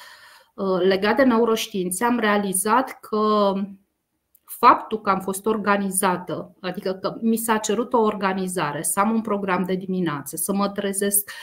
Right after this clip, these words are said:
și să-mi fac, uh, întâi tot ce era legat de, uh, programul Rost, să meditez la sfârșitul fiecărei zile sau la începutul zilei următoare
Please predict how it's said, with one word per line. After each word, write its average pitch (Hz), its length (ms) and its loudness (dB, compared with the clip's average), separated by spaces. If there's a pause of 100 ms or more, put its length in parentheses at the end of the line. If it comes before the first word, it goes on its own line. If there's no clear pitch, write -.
(200)
și - 180 0
să-mi 196 280 0
fac, 196 420 0
uh, 185 640 2 (480)
întâi 196 420 2
tot 202 180 0
ce 202 140 0
era 190 280 2
legat 185 360 0
de, 185 260 -2
uh, 185 260 0
programul 175 460 0
Rost, 160 300 0 (100)
să 202 160 2
meditez 208 680 2
la 202 120 2
sfârșitul - 420 -6
fiecărei 196 560 -2
zile 190 320 0
sau 185 200 -4
la 180 60 -2
începutul 196 420 -4
zilei 214 280 2
următoare 185 960 -2